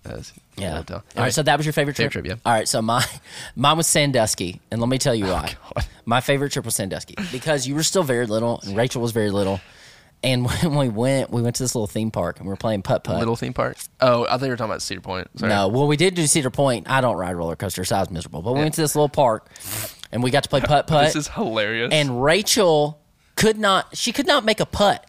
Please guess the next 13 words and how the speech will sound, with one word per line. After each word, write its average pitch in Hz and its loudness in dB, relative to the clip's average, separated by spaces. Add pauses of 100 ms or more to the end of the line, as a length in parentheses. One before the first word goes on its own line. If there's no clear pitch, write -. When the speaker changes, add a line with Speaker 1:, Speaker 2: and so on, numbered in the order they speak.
(300)
Speaker 2:
to 185 0
save 262 4
her 160 2
life. 160 0
Speaker 1:
She - -6
was 175 -2
ten. - -8 (200)
No, 160 4
no, 151 0
no, 123 -2
no, 98 -8
no, 82 -12
no. 73 -14